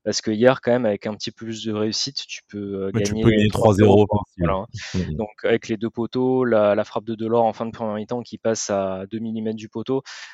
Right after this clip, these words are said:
Speaker 1: avec un plus de ré-, plus de réussite,
Speaker 2: Mhm.
Speaker 1: tu gagnes le match sur un score large. Donc voilà, moi je suis pas inquiet sur, euh, sur l'attaque en tout cas, parce que quand tu as de, de tels joueurs quand même, de telles références dans le championnat de France, tu peux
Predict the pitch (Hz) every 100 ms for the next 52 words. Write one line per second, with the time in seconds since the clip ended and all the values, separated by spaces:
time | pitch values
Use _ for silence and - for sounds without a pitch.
0 | - 117 123 131 143 135 131 127 - _
1 | - 131 127 127 - 90 123 120 117 117
2 | 120 - 107 - 117 110 - 117 131 120
3 | 107 101 101 _ - - - _ - 113
4 | 113 139 - - 135 131 147 143 - 123
5 | 117 113 - 117 113 127 - 113 - 113
6 | 131 _ _ - 98 - 107 101 101 107
7 | - 117 107 104 101 104 - 110 104 113
8 | 123 - 113 117 117 113 _ _ _ _
9 | _ _ - 135 120 127 117 120 - 127
10 | 127 117 110 107 113 104 107 - 131 -
11 | - -